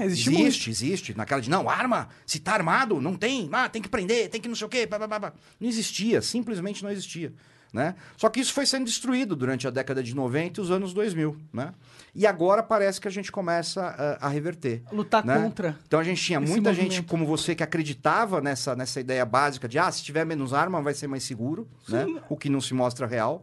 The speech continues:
Speaker 1: Não,
Speaker 2: Ah,
Speaker 1: depois analisando a fundo
Speaker 2: é,
Speaker 1: a
Speaker 2: então,
Speaker 1: ideia.
Speaker 2: porque assim, qual era,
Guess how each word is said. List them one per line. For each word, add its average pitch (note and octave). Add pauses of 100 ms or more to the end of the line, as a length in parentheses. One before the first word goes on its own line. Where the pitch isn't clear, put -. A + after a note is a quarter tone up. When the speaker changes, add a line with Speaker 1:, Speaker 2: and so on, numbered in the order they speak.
(120)
Speaker 1:
Não, B3+
Speaker 2:
Ah, C#3
Speaker 1:
depois B3
analisando A#3+
a A3
fundo -
Speaker 2:
é, E3
Speaker 1:
a E3
Speaker 2:
então, G#3+
Speaker 1:
ideia. D4 (260)
Speaker 2:
porque A3+
assim, A3+
qual A3
era, C#4